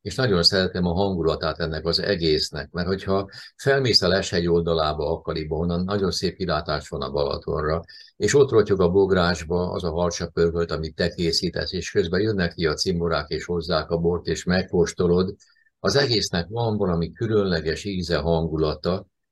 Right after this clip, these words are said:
Nem sokat iszom én, de azért ma már nem nagyon tudok elképzelni halassütést akkali olasz Riesling nélkül.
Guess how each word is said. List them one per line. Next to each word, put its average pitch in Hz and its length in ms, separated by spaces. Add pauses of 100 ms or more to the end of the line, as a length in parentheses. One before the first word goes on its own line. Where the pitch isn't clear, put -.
(240)
Nem 180 160
sokat 135 360
iszom 107 320
én, 120 300
de 117 120
azért 123 520 (200)
ma 123 180
már 120 240
nem 156 160
nagyon 107 200
tudok 92 260
elképzelni 95 1040 (200)
halassütést 90 960 (200)
akkali 82 400
olasz 71 340
Riesling 67 400
nélkül. - 640